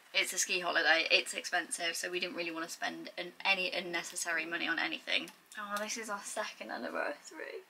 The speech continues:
Oh my god, I'm literally so sentimental. I put, like, a,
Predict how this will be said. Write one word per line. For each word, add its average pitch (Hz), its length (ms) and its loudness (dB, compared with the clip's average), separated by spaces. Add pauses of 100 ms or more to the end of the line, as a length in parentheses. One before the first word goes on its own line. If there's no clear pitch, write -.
(120)
Oh 226 100 -2
my 196 160 -4
god, 180 240 2
I'm 208 160 12
literally 214 340 8
so - 140 6 (160)
sentimental. 180 560 0
I - 100 6
put, - 220 -2
like, 185 140 -2
a, 170 240 10